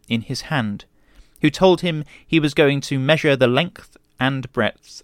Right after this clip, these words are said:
of Jerusalem. He saw by this that there were measurements, and that the fortunes of the city were not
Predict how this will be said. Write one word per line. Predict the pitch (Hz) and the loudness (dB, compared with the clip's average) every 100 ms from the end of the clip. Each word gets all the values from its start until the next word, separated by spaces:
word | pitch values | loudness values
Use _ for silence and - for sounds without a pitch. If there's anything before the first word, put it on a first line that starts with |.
| - | 0
of | 110 104 _ | 0 0 _
Jerusalem. | - 127 139 151 107 90 - _ _ _ _ _ _ _ _ _ _ _ _ _ _ _ _ | -4 -2 -2 -4 -6 -8 -10 _ _ _ _ _ _ _ _ _ _ _ _ _ _ _ _
He | - | -4
saw | 120 - 170 160 | -2 2 4 4
by | 113 104 | 2 0
this | 104 117 - - - - - _ _ _ | 0 -4 -6 -16 -20 -20 -20 _ _ _
that | 123 - | -4 4
there | 139 139 | 4 6
were | 135 165 143 127 | 2 2 2 2
measurements, | 131 127 92 90 _ - - - - - _ _ _ _ - | 0 -2 -4 -8 _ -20 -20 -20 -20 -20 _ _ _ _ -4
and | 123 | -2
that | 117 - | -2 -4
the | |
fortunes | - 160 170 - 127 117 | -2 0 2 0 -2 -2
of | 117 | -2
the | 120 | -2
city | - - 117 113 - - - | -4 -4 -4 -4 -12 -14 -2
were | 156 | 0
not | 170 - | 0 -2